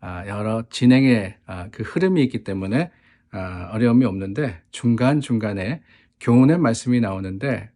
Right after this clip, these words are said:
그 교훈의 말씀도 이해가 쉬우면은 괜찮습니다. 그런데 도무지 이해하기 어려운 말씀들이 나오기 때문에 그 말씀을 우리가 어떻게 받아들일까,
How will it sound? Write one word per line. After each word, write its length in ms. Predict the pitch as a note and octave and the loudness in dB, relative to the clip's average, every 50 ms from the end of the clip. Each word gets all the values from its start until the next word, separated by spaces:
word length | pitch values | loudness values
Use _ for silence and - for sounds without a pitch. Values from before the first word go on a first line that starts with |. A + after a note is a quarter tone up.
| _ _ - - - _ | _ _ -20 -20 -20 _
그 160 | - C#3+ D3+ | -2 -2 0
교훈의 340 | - C3+ A#2+ A#2+ B2 C3 C#3 | 2 2 4 4 4 4 4
말씀도 720 | C3 G2 G2+ - - G#2+ G#2 G2+ G2+ G2 A2+ D#3+ D#3 _ _ _ _ _ _ _ _ | 2 0 -2 -4 -6 -6 -4 -4 -2 -4 -4 -4 -6 _ _ _ _ _ _ _ _
이해가 600 | B2+ A#2 B2+ C3+ C#3 D3 C#3+ D#3 F3 F3+ E3 - _ | 0 2 4 4 4 4 4 0 0 -2 -4 -10 _
쉬우면은 760 | - - - - F#3+ F#3+ F#3+ F#3 D#3 B2 A2+ G#2+ A2+ G2+ F2+ - _ _ | -12 -10 -6 -4 -4 -2 -2 0 0 0 0 0 -2 -4 -8 -14 _ _
괜찮습니다. 840 | - G2+ G#2+ - - A2 G#2+ - G2+ F#2 F2+ E2+ F2 F2+ - - _ _ _ _ _ _ _ _ _ _ | -8 -8 -8 -4 -4 -6 -6 -6 -8 -10 -10 -10 -12 -14 -16 -18 _ _ _ _ _ _ _ _ _ _
그런데 500 | _ _ A2 A#2 A#2 A#2 D3 C#3 B2 G#2+ - | _ _ 0 2 2 2 2 0 0 -2 -6
도무지 380 | - - A2 B2 B2+ C3+ E3 D#3+ | -2 2 4 4 4 4 2 0
이해하기 460 | B2 A#2 A#2+ B2+ B2 A#2+ C3 B2 C3 A2+ G#2+ - - | 2 2 2 2 2 0 -4 -6 -6 -6 -6 -4 -4
어려운 280 | A2+ C#3+ F3 F#3+ F#3 | -4 -2 -2 -2 -2
말씀들이 460 | F3+ C3+ A#2 - - A2+ G#2+ G#2+ G#2+ A#2 | -2 -2 -4 -2 -4 -6 -6 -4 -6 -6
나오기 340 | G#2 G2+ G2 G2 G2 F#2 | -6 -6 -8 -8 -10 -12
때문에 480 | - G#2+ G2 F#2+ G#2+ D3 F#3+ D#3+ - - _ _ _ - _ _ _ | -10 -12 -10 -8 -8 -6 -6 -6 -8 -10 _ _ _ -20 _ _ _
그 100 | - - | -2 0
말씀을 460 | D#3 F#3 D#3+ B2 A#2 - - B2 B2 | 2 2 2 0 0 0 0 2 2
우리가 320 | C3 A#2 G#2 G#2+ G2+ - C2+ | 2 0 -2 -4 -6 -6 -8
어떻게 340 | - - - - - A#2+ A#2+ | -10 -14 -12 -6 -6 -4 -4
받아들일까, 960 | A#2+ A2 A#2 A#2 A2 G#2+ G2 G2+ - _ - B2 A#2+ A2 G#2 F#2+ F2 - | -4 -4 -2 -2 -2 -4 -6 -8 -12 _ -6 -4 -4 -4 -4 -6 -8 -10